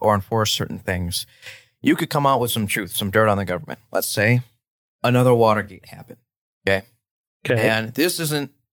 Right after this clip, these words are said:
Speaker 1: that, it's, this is a journalist who's not connected with, um, uh, you know, a newspaper, but he's connected with the social media. Okay, so this journalist found some dirt on the,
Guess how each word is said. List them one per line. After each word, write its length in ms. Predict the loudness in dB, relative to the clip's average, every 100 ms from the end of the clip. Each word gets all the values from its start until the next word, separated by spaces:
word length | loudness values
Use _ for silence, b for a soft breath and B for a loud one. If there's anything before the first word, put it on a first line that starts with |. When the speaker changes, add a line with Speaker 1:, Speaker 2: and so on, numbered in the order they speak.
| _ _ _
Speaker 1:
that, 200 | 0 0
it's, 300 | 2 0 -2
this 420 | -2 0 0 -2 -4
is 260 | -8 -8 -4
a 60 | -2
journalist 560 | 2 2 2 0 0
who's 280 | -4 -4 -2
not 240 | 0 0
connected 380 | -2 -4 -4 -4
with, 360 | 0 0 0 _ _ _ _
um, 460 | 2 4 4 0 -8 _ _ _ _ _ -14 -6 2
uh, 380 | 4 6 2 -2 _ _ _ _ _ 0
you 80 | 2
know, 80 |
a 40 | 4
newspaper, 560 | 2 2 0 -2 0
but 140 | 2 0
he's 80 | 0
connected 340 | -2 -2 -2
with 100 | -2
the 40 |
social 340 | 2 2 0 -2
media. 360 | -2 -2 -6 -12 b b b b _ 0
Okay, 240 | 4 2
so 140 | 2
this 140 | 0 0
journalist 420 | 2 2 2 2
found 220 | 0 0
some 180 | -4 -6
dirt 260 | -4 -4 -8 _ -2
on 640 | 0 2 2 0 -2 -8 _ _ _ _ _ 0
the, 360 | 2 4 2